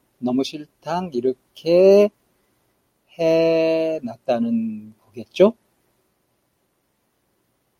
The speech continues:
음. 이거 나한테 하는 소리겠지? 뭐 그럴 수도 있겠죠. 근데 전 여자친구 인스타는 들어가서 보면 안 되는 건가요?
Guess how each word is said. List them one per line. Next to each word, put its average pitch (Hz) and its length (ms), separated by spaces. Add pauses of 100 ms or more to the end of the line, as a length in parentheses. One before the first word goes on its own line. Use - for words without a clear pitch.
(680)
음. 127 140 (1160)
이거 151 120
나한테 131 360
하는 180 160
소리겠지? 127 600 (1500)
뭐 180 140
그럴 151 160
수도 147 200
있겠죠. - 380 (2000)
근데 196 300 (260)
전 165 220
여자친구 214 520
인스타는 165 480
들어가서 151 360
보면 170 240
안 120 80
되는 120 220
건가요? 117 360